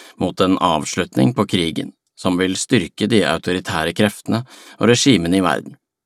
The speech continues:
Den vil også forsterke maktforskyvningen fra vest til øst, bort fra Vestens liberale demokratier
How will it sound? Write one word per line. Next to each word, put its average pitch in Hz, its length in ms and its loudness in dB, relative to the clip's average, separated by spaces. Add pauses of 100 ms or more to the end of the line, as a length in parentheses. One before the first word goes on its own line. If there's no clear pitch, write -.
(760)
Den 90 240 2
vil 98 160 2
også 92 240 -2
forsterke 92 560 -2
maktforskyvningen 85 960 -4
fra - 480 -2
vest 95 320 -2
til - 160 -2
øst, - 400 -10 (480)
bort 123 320 0
fra 107 240 0
Vestens 104 480 0
liberale 87 560 0
demokratier 92 720 -2